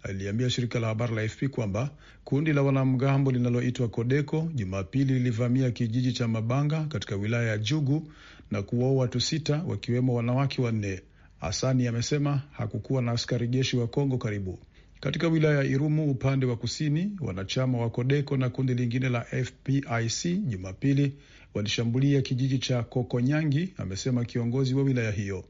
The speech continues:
Kundi linalofuatilia masuala ya usalama lenye makazi yake Marekani, Kivu Security Tracker, limesema watu tisa waliuawa huko Kokonyangi.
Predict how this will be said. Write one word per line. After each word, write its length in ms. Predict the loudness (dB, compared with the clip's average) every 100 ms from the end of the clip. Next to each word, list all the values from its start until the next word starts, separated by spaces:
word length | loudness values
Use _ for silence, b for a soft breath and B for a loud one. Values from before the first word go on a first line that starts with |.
| -20 b b
Kundi 260 | -2 0 2
linalofuatilia 560 | 2 4 2 2 2
masuala 360 | 2 0 0 0
ya 40 |
usalama 640 | 0 0 0 0 0 -2 -4
lenye 220 | -6 -4
makazi 520 | -6 -6 -4 -2 0 2
yake 220 | 2 0
Marekani, 680 | -4 -4 -2 0 2 0 -4
Kivu 260 | -4 -2 0
Security 440 | 0 -2 -2 -4
Tracker, 460 | -2 -2 0 -2 -4 B B B
limesema 400 | 0 2 2 2
watu 180 | 2 2
tisa 300 | 0 2 2
waliuawa 460 | 2 2 2 2
huko 280 | 2 0 -2
Kokonyangi. 640 | -4 -2 -2 0 -2 -4